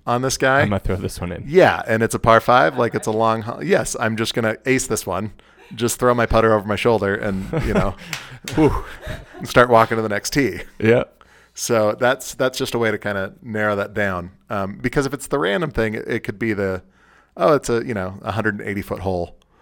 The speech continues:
Speaker 2: Mm-hmm.
Speaker 1: And, and which is still great, but
Speaker 3: Yeah,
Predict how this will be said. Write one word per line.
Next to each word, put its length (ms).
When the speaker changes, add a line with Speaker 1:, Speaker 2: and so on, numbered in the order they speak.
Speaker 2:
Mm-hmm. 180
Speaker 1:
And, 300
and 200
which 180
is 80
still 160
great, 460
but 340
Speaker 3:
Yeah, 60